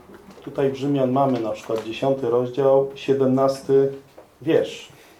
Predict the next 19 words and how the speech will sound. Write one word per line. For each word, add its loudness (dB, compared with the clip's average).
pokazujący, -2
że -6
wiara 2
się -4
bierze -4
z -12
posłuszeństwa. -8
Dziesięć -6
siedemnaście. -6
Wiara 4
więc -4
jest -2
ze -8
słuchania, -2
a -2
słuchanie -2
przez -8
Słowo -2
Boże. -8